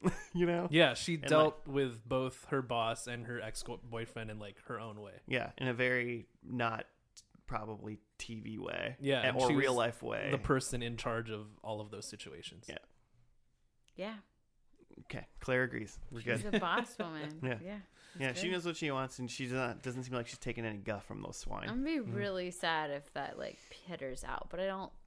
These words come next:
Speaker 3: It, it what the show is mainly written by men, so you never know where it's gonna go.
Speaker 2: Mm-hmm.
Speaker 1: I mean, maybe. We'll see where it goes. But
Speaker 2: <laughs> It just turns into
Speaker 1: why
Speaker 2: the
Speaker 1: don't
Speaker 2: Lou
Speaker 1: we,
Speaker 2: Grant
Speaker 1: why
Speaker 2: show.
Speaker 1: don't we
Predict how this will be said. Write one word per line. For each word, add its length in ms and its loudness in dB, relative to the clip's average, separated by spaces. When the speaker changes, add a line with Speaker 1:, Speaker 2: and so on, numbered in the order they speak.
Speaker 3:
It, 160 2
it 160 4
what 360 4
the 80 2
show 300 2
is 160 0
mainly 460 -4
written 300 -2
by 140 -4
men, 560 -6
so 100 -8
you 180 -4
never 240 -6
know 160 -8
where 120 -10
it's 160 -14
gonna 200 -12
go. 240 -12
Speaker 2:
Mm-hmm. 180 -6
Speaker 1:
I 20 0
mean, 280 -2
maybe. 340 -8
We'll 160 -6
see 140 -8
where 120 -12
it 80 -18
goes. 280 -12
But 340 8
Speaker 2:
<laughs> 40 -20
It 160 2
just 160 -6
turns 240 -6
into 140 -8
Speaker 1:
why 140 10
Speaker 2:
the 80 6
Speaker 1:
don't 60 10
Speaker 2:
Lou 80 12
Speaker 1:
we, 140 8
Speaker 2:
Grant 340 6
Speaker 1:
why 100 10
Speaker 2:
show. 40 10
Speaker 1:
don't 140 4
we 220 2